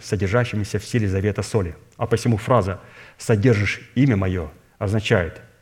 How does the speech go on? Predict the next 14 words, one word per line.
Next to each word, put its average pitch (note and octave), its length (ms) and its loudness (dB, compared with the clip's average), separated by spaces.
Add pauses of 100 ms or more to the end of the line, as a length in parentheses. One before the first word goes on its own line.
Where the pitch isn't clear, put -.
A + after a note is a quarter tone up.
(320)
усиливаться A#2+ 720 0
и A#2 160 -4
укрепляться G#2+ 540 0
полномочиями G2+ 840 -2
имени G2 320 -2
Господа, F2+ 540 -6 (920)
пересиливать C3 720 2
и A#2+ 120 2
преодолевать A2 640 0
полномочия G#2 560 -2
имени F#2+ 540 -4 (280)
Господня – F#2 640 -4 (580)
брать B2 300 2
силой C3 360 -2